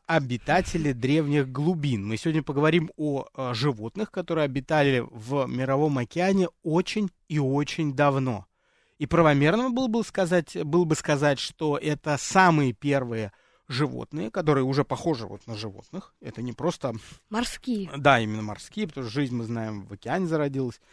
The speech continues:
Speaker 2: Да.
Speaker 1: Это первые животные, которые похожи на животных по-настоящему. Это не губки, это не гидры, которые, ну, вроде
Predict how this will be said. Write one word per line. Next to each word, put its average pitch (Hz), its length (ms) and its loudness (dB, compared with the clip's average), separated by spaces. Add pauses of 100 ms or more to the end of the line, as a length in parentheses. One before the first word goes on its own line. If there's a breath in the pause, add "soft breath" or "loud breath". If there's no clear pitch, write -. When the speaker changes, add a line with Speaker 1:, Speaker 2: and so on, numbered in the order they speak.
(220 loud breath)
Speaker 2:
Да. 180 160 -10
Speaker 1:
Это 156 160 2
первые 175 500 4
животные, 160 460 0
которые 139 300 0
похожи 180 580 4
на 165 140 0
животных 131 500 -6
по-настоящему. 127 1040 -4
Это 165 260 0
не 151 500 2
губки, 139 600 -2
это 135 220 -4
не 131 160 0
гидры, 123 480 -2
которые, 127 440 -4 (320 soft breath)
ну, 147 160 -2
вроде 139 380 2